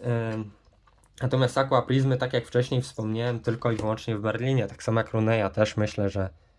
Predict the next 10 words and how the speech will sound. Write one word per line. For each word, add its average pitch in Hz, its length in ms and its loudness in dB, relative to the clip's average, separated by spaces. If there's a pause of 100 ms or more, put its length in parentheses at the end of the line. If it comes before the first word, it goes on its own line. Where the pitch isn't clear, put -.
(420)
zasługuje 110 600 2
na 107 100 2
honorowe 107 500 -2
miejsce, 113 360 -6
jednak 107 260 -6
jest 113 180 -2
to, 110 80 2 (1080)
e, 110 340 0
Merlin 123 500 4
Masters. 147 600 4